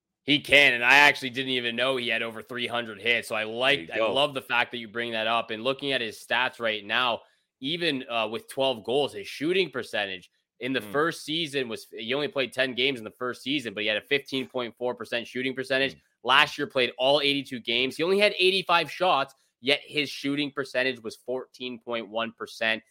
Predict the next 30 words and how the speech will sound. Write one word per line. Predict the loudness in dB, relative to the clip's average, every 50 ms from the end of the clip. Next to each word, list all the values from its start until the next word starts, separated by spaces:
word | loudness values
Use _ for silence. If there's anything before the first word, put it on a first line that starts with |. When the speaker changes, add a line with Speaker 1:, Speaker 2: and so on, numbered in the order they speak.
| _ _ -8
Speaker 2:
Right, | -8 -6
Speaker 1:
He | -6
was | -2 -2
Speaker 2:
right. | 0
Speaker 1:
only, | 0 0 -2
he | -2 -4
was | -4 2
getting | 2 2 2 2 -2 -6 _ -2
under | -2 0 0 2 0 -2 -2
fourteen | -4 -6 -6 -6 -6 -8 -10 -8 -8 -6 -6
minutes | -6 -8 -8 -10 -10
of | -8 -4
ice | -4 -4 -4 -4 -6
time. | -8 -6 -6 -6 -6 -8
So | -10 -8 -4 -4 -4 -4 -6 _ _ _ 0 2
I | 4
Speaker 2:
Mm-hmm. | 4 4
Speaker 1:
would | 6
like | 6 6 6 6 4
to | -2
see | -6 -6 -4
Jack | 2 4 4 4 4 2 -2
McBain | -6 -6 -2 -2 0 0 0 0 0
maybe | -2 -2 -2 -4
move | -4 -4 -2 0
up | 0 0 -2 -4
to | -12 -14
the | -14 -14
third | -6 -4 -2 -2 -2 -2 -2
line, | 0 0 2 2 0